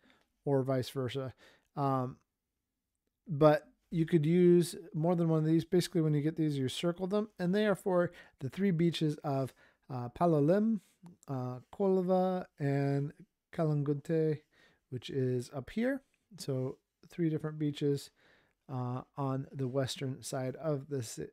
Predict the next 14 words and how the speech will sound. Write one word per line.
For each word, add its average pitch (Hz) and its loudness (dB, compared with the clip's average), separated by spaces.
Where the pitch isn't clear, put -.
uh, 127 -6
the 127 -8
state 143 -4
of 135 -8
Goa. 123 -2
All 135 -8
right, 127 -6
I 120 -6
think 226 -4
that's 233 -2
everything 208 2
in 202 2
the 196 0
game. 202 0